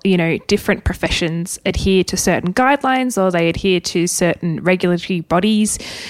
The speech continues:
When someone's, you know, potentially looking at a broker, is there, like, a base level of what that broker should have? For example, do they need to be a member of anything, or do they need to have a minimum qualification, or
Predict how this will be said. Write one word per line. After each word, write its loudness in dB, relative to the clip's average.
When 2
someone's, 2
you 2
know, 4
potentially 0
looking 0
at 0
a 2
broker, -2
is 4
there, 4
like, 0
a 2
base 0
level 0
of -2
what 2
that -2
broker 0
should 0
have? 0
For -2
example, 0
do -2
they 2
need 6
to 4
be 6
a 0
member 4
of 2
anything, 4
or 2
do 0
they 2
need 2
to -2
have 2
a -2
minimum 2
qualification, 2
or 2